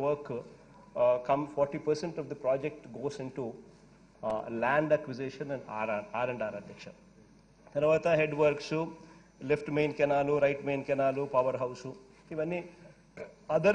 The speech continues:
components pertaining to the project Atiksha. దీనికి సంబంధించి Atiksha,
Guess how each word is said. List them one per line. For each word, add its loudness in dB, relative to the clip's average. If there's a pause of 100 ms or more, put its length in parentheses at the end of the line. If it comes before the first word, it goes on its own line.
(120)
components 4 (100)
pertaining 2
to -4
the 6 (100)
project 0
Atiksha. -14 (720)
దీనికి 4
సంబంధించి 2
Atiksha, 0